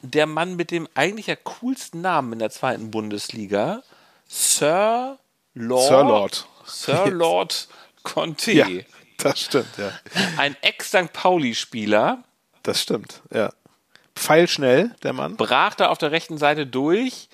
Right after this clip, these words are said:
Speaker 2: Ja.
Speaker 1: ballerte drauf und Schonlau warf sich noch mit allem, was er hat, dazwischen, hat ihn dann
Speaker 2: Ja.
Speaker 1: irgendwie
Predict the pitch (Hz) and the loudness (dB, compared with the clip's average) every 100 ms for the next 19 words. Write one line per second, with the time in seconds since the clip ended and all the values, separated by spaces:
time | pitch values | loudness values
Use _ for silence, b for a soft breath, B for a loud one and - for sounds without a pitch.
0 | b b b - 110 131 170 202 - 156 | b b b -4 2 4 4 2 0 -2
1 | 131 135 160 180 143 143 - - - 170 | 4 6 6 2 -6 -8 -10 -8 -4 -2
2 | 185 175 156 156 131 113 120 196 - 165 | -2 4 4 4 0 -2 2 0 0 -6
3 | 156 151 147 - - 131 151 156 143 139 | -6 -4 -6 -8 -2 2 2 2 -4 -2
4 | 131 139 135 120 - 143 143 127 123 123 | -2 -2 -4 -6 -8 -10 -8 -6 -6 -6
5 | 120 113 139 123 113 113 113 | -4 2 4 4 0 -6 -8